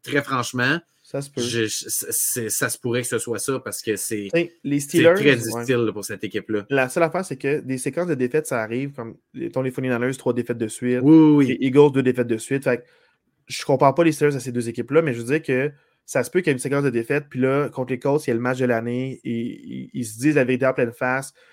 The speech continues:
Speaker 2: ils show up, puis, tu sais, le groupe, euh, se rassemble un peu derrière ça.
Speaker 1: Ouais.
Speaker 2: Parce que c'est deux défaites terribles contre deux adversaires que, que
Speaker 1: Pas bon,
Speaker 2: ils marquent
Speaker 1: là,
Speaker 2: des
Speaker 1: on va
Speaker 2: points,
Speaker 1: se
Speaker 2: mais c'est parce
Speaker 1: dire,
Speaker 2: qu'en
Speaker 1: là.
Speaker 2: N F L, il faut que tu prennes tout le monde au sérieux. Si tu
Speaker 1: Ouais.
Speaker 2: travailles pas pour ta victoire, tu vas te faire avoir. Il y a
Speaker 1: Absolument.
Speaker 2: pas de victoire facile.
Speaker 1: Non.
Speaker 2: Mais c'est que si tu te forces,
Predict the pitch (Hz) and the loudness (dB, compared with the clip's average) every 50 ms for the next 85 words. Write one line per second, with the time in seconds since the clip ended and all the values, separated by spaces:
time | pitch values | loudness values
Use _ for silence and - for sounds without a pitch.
0 | _ _ - - 147 147 - - 135 123 123 127 131 139 143 - - - 123 123 | _ _ -4 -4 -4 -2 0 0 2 4 6 6 4 4 0 -4 -6 -2 -2 -2
1 | 113 - - 143 135 120 117 113 117 120 139 147 143 - 123 113 113 - - 127 | -2 -2 -4 -2 0 0 0 -2 -2 -2 -2 -2 0 0 0 0 0 0 0 -2
2 | 113 113 113 - - 135 131 127 117 110 - 139 127 123 113 113 110 110 - - | 0 0 -2 -4 -4 -4 -2 -2 -4 -4 -4 -2 0 2 2 2 0 -4 -6 -4
3 | 139 143 160 165 - - _ _ - 135 135 - - - 127 123 - - 139 - | -2 0 0 0 -2 -8 _ _ -2 -2 -2 -2 -2 -4 -6 -4 -2 0 -2 -2
4 | - - - 139 127 131 165 185 175 147 135 - 160 165 165 - - 143 131 123 | -2 -6 -10 -6 -2 0 0 2 2 0 0 2 0 0 0 -2 -2 0 0 0
5 | 120 143 151 151 139 123 120 131 127 135 127 120 117 110 - 139 147 147 143 - | 0 -2 -2 -4 -4 -6 -6 -2 -2 -2 0 0 -2 -2 -2 -4 -4 -4 -6 -6
6 | - 120 113 113 113 101 - - - _ - - 120 113 - - 135 117 110 104 | -4 -2 0 0 0 -2 -4 -8 -14 _ -6 -2 -2 -2 0 0 -2 -2 -2 0
7 | 117 127 127 156 175 196 - - 139 131 - - 165 214 202 156 107 110 107 101 | 0 2 4 4 2 2 2 0 0 0 2 0 0 0 0 0 -2 -2 -4 -4
8 | - 131 127 143 156 156 139 - 190 202 202 202 165 - 151 139 143 - - 175 | -4 -2 -2 0 0 -2 -2 -2 -2 -2 -2 -4 -4 -6 -8 -8 -8 -4 -4 -4
9 | 202 190 - 156 185 196 185 - 151 131 139 160 175 175 - _ _ _ _ _ | -4 -4 -8 -8 -6 -6 -6 -2 -2 -2 -2 -2 -6 -6 -8 _ _ _ _ _
10 | - - - 107 - 127 147 151 143 143 135 - 226 - - 190 160 147 143 143 | -14 -10 -10 -4 2 4 6 6 6 6 4 2 0 0 4 4 4 4 4 0
11 | 185 214 220 - - - 151 139 139 135 127 139 156 175 175 143 - - 120 - | 0 0 0 0 0 0 0 0 2 2 0 0 0 -2 -2 -4 -6 -10 -10 -6
12 | - - 139 135 135 226 233 175 147 139 143 160 165 165 - 135 120 - - 131 | -2 2 4 6 8 6 6 6 2 0 4 4 4 6 4 0 -2 -2 0 2
13 | 135 147 156 - - _ _ _ _ _ - 139 131 - 139 - - - 247 233 | 4 4 4 2 -2 _ _ _ _ _ -6 -4 -2 -2 -2 -4 -4 -8 -8 -8
14 | - - 143 - - - 240 185 269 277 - - - | -8 -8 -12 -4 4 6 6 6 6 4 -4 -4 -6